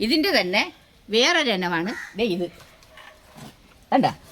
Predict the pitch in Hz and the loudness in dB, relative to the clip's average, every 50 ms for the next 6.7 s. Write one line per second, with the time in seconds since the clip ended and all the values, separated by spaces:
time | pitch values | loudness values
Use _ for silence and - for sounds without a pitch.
0 | - - - - - - - - - - - - - - - - - - - - | -20 -20 -20 -20 -20 -20 -20 -20 -20 -20 -18 -18 -20 -20 -20 -20 -20 -20 -20 -20
1 | - - - - - - - 226 277 285 262 247 220 - 233 247 285 254 190 185 | -20 -20 -20 -20 -8 -4 -2 2 4 4 4 4 4 4 2 2 2 2 2 4
2 | 226 220 208 208 214 196 165 156 156 160 151 143 131 127 123 147 294 311 - - | 4 4 6 6 6 6 4 4 4 4 4 4 2 2 2 2 0 0 -2 -6
3 | - - - - - - - - - - - - - - - - - - - 185 | -14 -20 -18 -16 -14 -14 -16 -16 -18 -20 -20 -20 -20 -20 -20 -20 -18 -8 -4 -2
4 | 262 226 196 160 139 123 117 - - - 208 208 285 277 214 214 208 196 - - | 0 0 2 0 0 -2 -4 -6 -10 -8 2 4 4 4 6 4 2 0 0 2
5 | 175 175 185 226 233 262 294 - 240 226 247 254 254 262 247 240 254 - - - | 0 2 2 2 2 2 2 2 2 4 6 6 6 6 4 2 -2 -10 -16 -20
6 | - - - 254 311 370 359 285 339 254 262 285 320 | -18 -12 -8 -6 -4 -2 -2 0 0 0 0 0 0